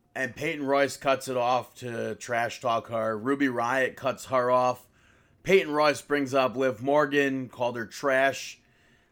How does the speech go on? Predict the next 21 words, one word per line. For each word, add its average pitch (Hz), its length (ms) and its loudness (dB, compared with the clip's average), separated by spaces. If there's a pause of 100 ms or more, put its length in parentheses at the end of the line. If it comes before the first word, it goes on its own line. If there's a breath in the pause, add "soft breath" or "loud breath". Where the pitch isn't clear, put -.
Uh, 98 220 -6
Billie 117 280 -6
Kay 127 240 -2
was 117 200 -8
not 113 280 -2
there, 117 280 -4
but 104 160 -12
this 127 200 -6
goes 131 340 0
into 131 220 -6
their 143 220 0
match. 143 520 0
Ruby 135 240 -2
Riott 127 380 2
picks 135 200 -10
up 135 120 -8
the 107 80 -16
victory 143 480 -2
over 123 320 0
Peyton 131 360 -6
Royce. 131 580 -2